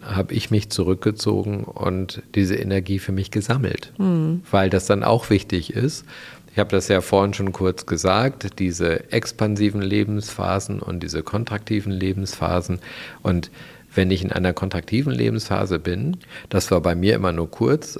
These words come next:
Speaker 1: aber wenn ich in so einer Lebensphase war, dann hieß es für mich auch mal innezuhalten und Energie zu sammeln, wenn ich
Speaker 2: Mhm.
Speaker 1: mich vorher zu sehr verausgabt habe. Das ist eben auch wichtig.
Speaker 2: Ja, ja.
Speaker 1: Was ich auch immer wieder sehr ermutigend finde, ist,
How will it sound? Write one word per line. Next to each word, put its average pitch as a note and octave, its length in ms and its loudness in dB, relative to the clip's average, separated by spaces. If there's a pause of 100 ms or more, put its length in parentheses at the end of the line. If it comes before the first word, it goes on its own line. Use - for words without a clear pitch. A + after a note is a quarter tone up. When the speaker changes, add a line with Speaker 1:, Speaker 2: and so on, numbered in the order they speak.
(140)
Speaker 1:
aber F#2 380 4
wenn G2 160 4
ich F#2+ 100 -2
in F#2+ 80 -4
so F2+ 120 0
einer F2 180 2
Lebensphase E2+ 720 -2
war, F2+ 320 0 (460)
dann F2 280 0
hieß A2 340 2
es A2+ 140 2
für - 80 -2
mich G2 240 0
auch G#2+ 140 -2
mal G2 260 0
innezuhalten F2+ 1120 -4 (160)
und F#2+ 300 -4
Energie G2 380 -2
zu - 160 -8
sammeln, F#2 640 0
wenn F#2+ 180 2
ich D#2+ 100 2
Speaker 2:
Mhm. D#2+ 40 0
Speaker 1:
mich E2+ 180 -2
vorher E2 460 -4
zu F2+ 300 -4
sehr D#2+ 260 -2
verausgabt - 680 -6
habe. D#2+ 200 0
Das F2 160 -2
ist G#2+ 160 -2
eben G#2 140 2
auch A2 240 2
wichtig. - 500 -4
Speaker 2:
Ja, F3+ 100 0
ja. F#3 180 2 (760)
Speaker 1:
Was A2 160 4
ich G2 160 6
auch G2+ 120 6
immer A#2 200 6
wieder F2+ 260 6
sehr F2 200 6
ermutigend F#2+ 600 2
finde, A2 340 4
ist, - 400 0